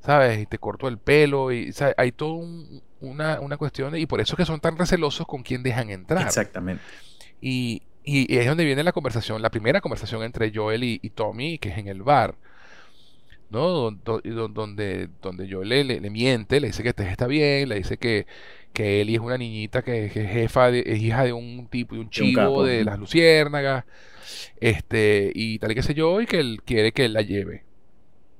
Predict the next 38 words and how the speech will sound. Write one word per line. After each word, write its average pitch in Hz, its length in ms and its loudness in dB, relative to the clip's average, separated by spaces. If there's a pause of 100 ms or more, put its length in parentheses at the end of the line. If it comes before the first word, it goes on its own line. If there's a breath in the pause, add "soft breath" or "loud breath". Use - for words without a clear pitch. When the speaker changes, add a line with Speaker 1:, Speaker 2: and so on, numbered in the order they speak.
(540)
Speaker 1:
Y 143 60 -6
no 139 120 4
quiere 135 200 6
que 165 100 6
vayan 139 220 8
juntos, - 640 -10 (160)
es 110 200 -6
lo 127 80 -2
que 143 80 2
le 123 80 0
propone 107 300 -4
primero. 101 440 -8 (880 soft breath)
Este, 101 1000 0 (240)
y 135 140 -8
cuando 117 320 -6
él 113 60 -2
le 113 60 2
dice 120 180 2
que 151 120 0
no 143 120 -4
puede, 143 520 6 (420)
Joel 110 380 0 (100)
le 131 140 -2
sale 117 320 2
con 123 400 -4
el 107 80 -2
resentimiento 101 500 -6
que 101 40 -6
tiene 98 140 -4
por 104 100 -6
dentro: 147 180 0
"Acá 190 120 0
tu 127 80 -6
mujer 107 220 -2
no 151 100 -4
te - 100 2
deja". 131 340 2
Speaker 2:
<laughs> 139 60 2